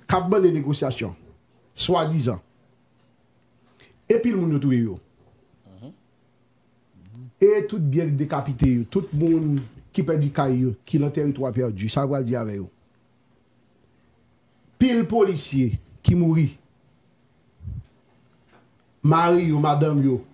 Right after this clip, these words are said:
Speaker 1: a crié jusqu'à présent, ça va le dire avec eux. Alors, moi-même, je crois qu'il faut le gouvernement pour de garde avec la situation ça, là. Mhm. Et moi-même, je propose ma, ma, une consultation gratuite.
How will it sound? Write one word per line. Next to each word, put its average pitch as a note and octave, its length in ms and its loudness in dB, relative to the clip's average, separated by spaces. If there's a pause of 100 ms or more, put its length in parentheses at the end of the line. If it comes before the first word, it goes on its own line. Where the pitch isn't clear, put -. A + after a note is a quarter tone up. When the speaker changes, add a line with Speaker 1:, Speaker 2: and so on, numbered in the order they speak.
(120)
Speaker 1:
a D3+ 100 -2
crié D#3+ 400 2
jusqu'à C3 300 -2
présent, B2 320 2
ça D3 120 2
va D3 120 0
le C3+ 40 -2
dire A#2+ 140 -2
avec G#2+ 180 -8
eux. F#2 60 -10 (1900)
Alors, D3+ 240 2
moi-même, F3 280 2
je D#3+ 40 -6
crois D3+ 180 -2
qu'il D3+ 180 0
faut D3+ 160 -4
le C#3+ 60 -4
gouvernement C#3+ 380 0
pour B2+ 160 -4
de C3 100 -2
garde D3+ 440 0 (380)
avec B2+ 280 2
la - 40 -18
situation D3+ 600 0
ça, A#2+ 240 -4
là. A#2+ 360 -4 (120)
Mhm. A2+ 80 -4 (1040)
Et C3+ 560 4
moi-même, F3+ 540 2
je F3 340 2 (220)
propose D3+ 360 0
ma, C#3 300 2
ma, B2+ 400 0
une B2+ 140 2 (140)
consultation C3 560 -2
gratuite. A2+ 480 -2